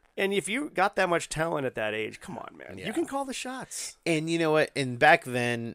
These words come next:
Speaker 2: you know, his art was, uh, for me, you know, back then, definitely it was, it was breaking new levels.
Speaker 1: Yes.
Speaker 2: It's just, it's, I think he has gotten better. Obviously, they
Speaker 1: Oh, of
Speaker 2: all
Speaker 1: course.
Speaker 2: have.
Speaker 1: If,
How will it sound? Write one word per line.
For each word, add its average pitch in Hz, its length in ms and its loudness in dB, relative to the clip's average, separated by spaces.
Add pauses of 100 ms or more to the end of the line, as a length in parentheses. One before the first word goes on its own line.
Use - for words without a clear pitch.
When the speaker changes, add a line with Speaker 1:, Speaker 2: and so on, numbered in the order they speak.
Speaker 2:
you 127 140 0
know, 120 120 0
his 113 120 0
art 117 220 6
was, 107 340 -2
uh, 110 160 2
for 123 160 -4
me, 120 300 0
you 123 160 -2
know, 117 160 -2
back 135 300 2
then, 123 200 2
definitely 107 600 -2
it 107 100 2
was, 110 360 -2
it 107 120 -4
was 107 240 -4
breaking 113 420 -4
new 120 140 -4
levels. 107 420 -6 (220)
Speaker 1:
Yes. 127 140 0
Speaker 2:
It's 135 120 4
just, 131 240 4
it's, - 300 0 (420)
I 139 140 8
think 196 200 0
he 175 160 -4
has 127 200 4
gotten 151 240 2
better. 117 440 0
Obviously, 104 600 -4
they 139 80 4
Speaker 1:
Oh, - 40 10
of 165 60 10
Speaker 2:
all 185 100 12
Speaker 1:
course. 127 180 4
Speaker 2:
have. 190 200 0
Speaker 1:
If, 208 200 -4